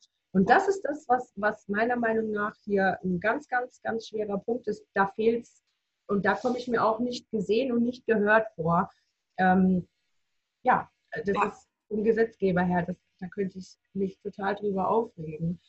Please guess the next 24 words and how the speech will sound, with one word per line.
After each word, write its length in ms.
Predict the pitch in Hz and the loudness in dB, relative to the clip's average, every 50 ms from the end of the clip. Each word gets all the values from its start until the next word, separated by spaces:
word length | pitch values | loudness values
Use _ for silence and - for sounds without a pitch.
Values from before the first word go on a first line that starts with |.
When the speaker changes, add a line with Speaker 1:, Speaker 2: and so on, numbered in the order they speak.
| _ _ _ _ _ _ _ | _ _ _ _ _ _ _
Speaker 1:
und 180 | - 196 180 - | -2 0 0 2
kann 200 | - 208 202 202 | 2 2 4 4
auch 160 | 196 208 214 | 2 2 2
nur 280 | 220 214 208 208 202 | 0 0 0 0 0
irgendwie, 560 | - 196 196 202 202 196 202 202 190 196 190 - _ _ _ _ _ _ _ _ - | 2 2 2 2 2 2 2 2 2 0 -2 -6 _ _ _ _ _ _ _ _ -2
ähm, 540 | 190 190 185 185 185 185 185 185 180 180 _ _ _ _ _ _ _ _ _ _ _ _ _ - | 0 2 2 2 2 2 2 0 -2 -4 _ _ _ _ _ _ _ _ _ _ _ _ _ -6
ja, 280 | 208 220 208 190 175 - | 0 2 4 4 4 4
ap-, 280 | - - 185 185 - | 4 2 2 2 0
a-, 100 | - 180 - - | -2 0 2 2
appellieren 480 | 190 - - 196 196 247 320 240 202 190 | 2 2 2 2 4 4 4 4 4 4
an 100 | 202 202 | 2 2
die 100 | 196 190 | 2 0
Sternenmamas, 1000 | - - - 220 214 226 226 208 196 185 185 185 190 196 208 233 240 - _ - | 0 0 0 2 2 4 2 2 2 2 2 2 2 2 0 -2 -4 -6 _ -4
äh, 300 | 190 185 180 180 175 - - _ _ - | -2 0 2 2 0 0 -2 _ _ -10
sich 200 | 196 - - - | -10 -6 -2 -2
einfach 300 | 196 190 - 202 190 - | -2 -2 -2 -4 -4 -2
auch 180 | - 196 - | -2 -2 0
mal 220 | 202 196 190 185 185 | 0 2 2 2 2
noch 160 | 185 180 - | 2 0 0
mal 160 | 202 190 180 | 0 0 0
damit 280 | 190 185 190 190 180 - | 2 2 0 0 0 -2
auseinanderzusetzen 960 | 190 - 196 190 185 208 226 - - - - - - 202 196 _ - 202 | -4 -2 0 0 2 2 0 -2 -4 -6 -10 -8 -6 -6 -6 _ -8 -8
und 160 | 139 190 190 - | -6 -6 -4 -2
vielleicht 220 | 202 190 190 | -2 -2 -2